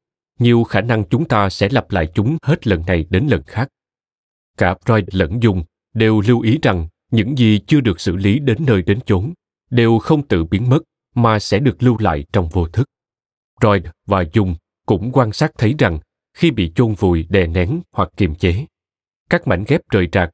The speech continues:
từ những câu chuyện từng xảy ra trong quá khứ của bệnh nhân sẽ được thể hiện trong lời nói, cử chỉ và hành vi của họ. Suốt nhiều thập niên sau đó, các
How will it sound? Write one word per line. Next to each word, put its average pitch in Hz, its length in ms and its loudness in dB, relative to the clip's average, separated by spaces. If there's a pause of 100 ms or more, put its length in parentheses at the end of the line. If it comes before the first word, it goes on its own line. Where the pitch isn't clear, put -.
từ 101 100 0
những 87 240 -2
câu 135 280 0
chuyện 78 260 -2 (100)
từng 95 200 0
xảy 87 280 -2
ra 104 220 0
trong 95 160 -2
quá 104 180 0
khứ 107 380 0
của 87 160 0
bệnh 78 220 -2
nhân 85 240 -2 (420)
sẽ - 180 -4
được 131 220 0
thể 107 140 2
hiện 98 340 0
trong 120 160 0
lời 90 240 -2
nói, 95 300 -2 (360)
cử 101 240 2
chỉ 80 320 -2 (180)
và 92 220 0
hành 90 240 -4
vi 117 180 0
của 98 220 0
họ. 90 300 -2 (920)
Suốt - 260 -4
nhiều 107 220 4
thập - 220 -4
niên 107 180 2
sau 98 200 0
đó, 95 320 -2 (400)
các 180 120 0